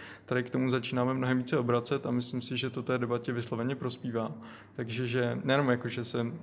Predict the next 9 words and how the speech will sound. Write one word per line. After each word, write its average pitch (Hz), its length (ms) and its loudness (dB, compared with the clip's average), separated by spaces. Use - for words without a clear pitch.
že 127 160 -2
vznikají 131 380 2
jako 127 420 -2
lepší, 127 520 0
ehm, 117 920 -2
a 123 100 -4
koncepčnější 123 680 -4
strategické 123 560 -2
dokumenty, 127 540 2